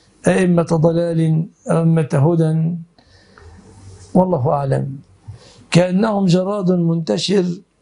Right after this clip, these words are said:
مهطعين إلى الداع"، قال بعض العلماء مسرعين، وقال بعضهم مديمي النظر، مديمي النظر إلى الداعي الذي يدعوهم،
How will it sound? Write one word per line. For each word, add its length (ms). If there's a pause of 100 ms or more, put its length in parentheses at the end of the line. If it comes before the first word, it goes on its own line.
(560)
مهطعين 840
إلى 280
الداع"، 600 (540)
قال 300
بعض 320
العلماء 640
مسرعين، 720
وقال 440
بعضهم 680 (640)
مديمي 1160
النظر، 580 (1700)
مديمي 800
النظر 640
إلى 160
الداعي 420
الذي 340
يدعوهم، 540